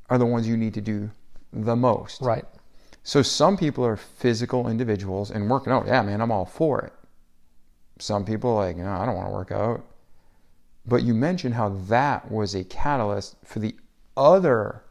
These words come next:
Speaker 1: areas of your life.
Speaker 2: Right.
Speaker 1: And people think,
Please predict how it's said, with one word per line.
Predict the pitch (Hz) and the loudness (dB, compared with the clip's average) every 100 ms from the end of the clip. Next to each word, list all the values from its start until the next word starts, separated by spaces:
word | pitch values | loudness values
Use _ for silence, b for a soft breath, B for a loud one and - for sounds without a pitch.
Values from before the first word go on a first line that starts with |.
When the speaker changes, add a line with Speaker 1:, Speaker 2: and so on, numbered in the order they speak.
| - - _ - | -20 -20 _ 0
Speaker 1:
areas | 110 98 92 | 2 2 -2
of | 95 | -6
your | 104 - - | -8 -8 -8
life. | - | -6
Speaker 2:
Right. | 131 110 - b b b | -4 -4 -8 b b b
Speaker 1:
And | 139 135 123 - - | 2 4 2 -2 -4
people | 170 165 131 | -2 0 0
think, | - 120 101 | -2 -4 -4